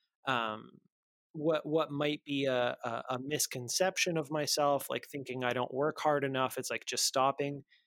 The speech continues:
take a second to think, and then act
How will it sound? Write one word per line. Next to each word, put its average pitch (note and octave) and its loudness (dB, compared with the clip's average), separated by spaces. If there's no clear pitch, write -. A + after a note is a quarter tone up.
take D3 0
a - 2
second C#3 2
to B2+ -2
think, A#2+ -2
and B2 -4
then A#2+ 0
act A2+ -4